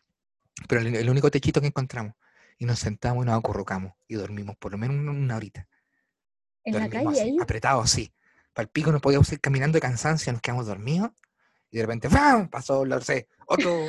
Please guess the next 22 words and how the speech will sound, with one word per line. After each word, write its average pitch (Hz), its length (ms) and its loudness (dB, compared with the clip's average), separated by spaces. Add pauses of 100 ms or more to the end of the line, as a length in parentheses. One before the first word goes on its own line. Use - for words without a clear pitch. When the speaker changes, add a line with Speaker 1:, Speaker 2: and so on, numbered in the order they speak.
(100)
Speaker 2:
<laughs> - 160 -18
Speaker 1:
weón, 151 240 4
<laughs> 185 440 4
y - 40 -2
nos 147 120 4
despertamos. 123 520 -2
Y - 60 -20 (540)
Speaker 2:
El 247 100 2
Speaker 1:
nos 240 60 4
Speaker 2:
mismo 294 180 4
Speaker 1:
pus-, 294 80 4
Speaker 2:
weón, 302 140 2
pero 247 160 2
de 226 80 2
vuelta. 214 420 -4 (320)
Speaker 1:
nos 117 140 -6
pusimos 127 280 -4
a 123 40 -6
caminar, 110 420 -8
pusimos 120 320 -8
a 120 40 -10
caminar 123 440 -6